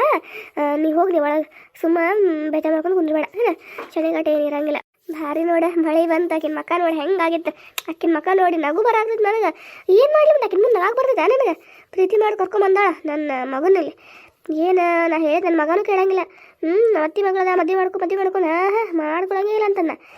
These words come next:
ಈಗ ನೋಡ ಹೆಂಗ ಅವನ್ನ ಡಿವೈಡ್ ಮಾಡೋಕಿನ. ಏ, ಭಾರಿ ಮಾಡಿರಿ ಅತ್-, ಅವನಿ,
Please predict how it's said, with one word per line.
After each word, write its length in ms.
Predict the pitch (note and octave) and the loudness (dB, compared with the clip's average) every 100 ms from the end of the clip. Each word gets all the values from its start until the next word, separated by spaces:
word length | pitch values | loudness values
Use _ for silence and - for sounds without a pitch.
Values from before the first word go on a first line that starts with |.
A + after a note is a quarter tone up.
| - - - F#4+ | -20 -20 -6 0
ಈಗ 160 | F#4+ | 2
ನೋಡ 140 | G4+ G#4 G#4+ - _ | 2 0 -4 -10 _
ಹೆಂಗ 240 | F4 F#4 F#4+ | -2 0 0
ಅವನ್ನ 160 | F4 F4 D#4+ B3+ C4+ C#4+ | 0 0 0 -2 -6 -8
ಡಿವೈಡ್ 320 | E4 D#4+ F4+ | -4 -2 0
ಮಾಡೋಕಿನ. 340 | G#4+ G4 F#4+ E4+ - - - - _ _ _ _ - | 0 -2 -2 -4 -6 -14 -20 -20 _ _ _ _ -10
ಏ, 320 | F#4+ E4+ E4+ | -8 -6 -4
ಭಾರಿ 380 | E4+ F4 F4 F4+ | -2 -2 0 2
ಮಾಡಿರಿ 360 | F#4+ F4+ F#4 | 4 4 4
ಅತ್-, 460 | F#4+ E4+ _ _ - | 2 -2 _ _ -2
ಅವನಿ, 320 | E4 G4 G#4 | 0 2 2